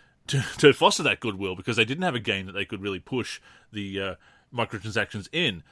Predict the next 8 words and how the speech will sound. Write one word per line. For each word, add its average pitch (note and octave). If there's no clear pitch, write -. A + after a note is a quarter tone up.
But G#2
if B2+
they D#3+
can C3
convince C3+
the D3
suits E3
to A2+